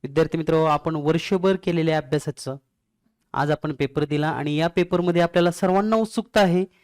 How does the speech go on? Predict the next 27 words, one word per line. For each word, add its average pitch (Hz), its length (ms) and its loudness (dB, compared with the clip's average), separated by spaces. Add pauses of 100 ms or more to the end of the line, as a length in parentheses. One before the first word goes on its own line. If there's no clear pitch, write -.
(420)
की 208 180 -2 (180)
किती 220 260 -2
प्रश्न 214 380 0
आपले 185 300 2
बरोबर 156 360 4
आलेले 131 300 0
आहेत. 113 200 -4 (1300)
तर, 147 200 2
अ, - 20 0
मी 160 220 -2
तर 180 100 0
म्हणेन 175 360 0
की 185 80 0
आपल्या 175 280 2
वर्षभराचं 175 720 0
जे 170 120 -4
काही 175 220 -2
कष्ट - 280 -4
केलेलं 160 240 2
आहे, 160 140 0
जे 156 140 -8
काही 165 180 -2
वर्षभर 165 360 0
आपण 165 200 0
अभ्यास 156 300 -2
केलेला 156 260 0
आहे, 143 220 0